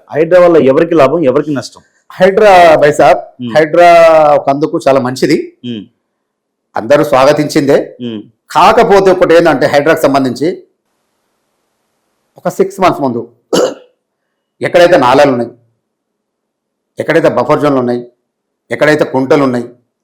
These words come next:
Speaker 2: చెరువులు ఉన్నాయి, కబ్జాలు పెట్టిర్రు, ఇది చేసిర్రు అని చెప్పి చూసుకొని దాంట్లో వీళ్ళందరికీ ఏం చేయాలి అంటే
Speaker 1: Hmm.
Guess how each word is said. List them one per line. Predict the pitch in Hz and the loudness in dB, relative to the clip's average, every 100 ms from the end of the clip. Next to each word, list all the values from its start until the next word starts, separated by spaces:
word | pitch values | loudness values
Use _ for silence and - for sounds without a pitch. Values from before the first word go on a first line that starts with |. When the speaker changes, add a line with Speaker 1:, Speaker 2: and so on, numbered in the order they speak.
| _ - | _ -4
Speaker 2:
చెరువులు | 143 156 143 | 0 0 0
ఉన్నాయి, | 131 131 - | -4 -6 -6
కబ్జాలు | 143 123 165 165 | -4 -2 2 2
పెట్టిర్రు, | 143 135 135 135 135 - _ _ - | 2 -2 -4 -4 -8 -12 _ _ -10
ఇది | 131 151 | -4 -2
చేసిర్రు | 139 139 | -2 -4
అని | 120 | -4
చెప్పి | 110 107 | -6 -12
చూసుకొని | 101 95 113 117 - _ _ _ _ _ _ _ _ 104 | -16 -14 -10 -10 -10 _ _ _ _ _ _ _ _ -4
దాంట్లో | 151 185 185 196 - - - - | 0 2 2 2 0 -6 -14 -6
వీళ్ళందరికీ | 147 139 160 214 180 | -2 0 2 0 2
ఏం | 165 | 0
చేయాలి | 160 151 | 2 0
అంటే | 131 123 127 180 - _ - | -2 -4 -4 -4 -6 _ -16
Speaker 1:
Hmm. | 143 | -12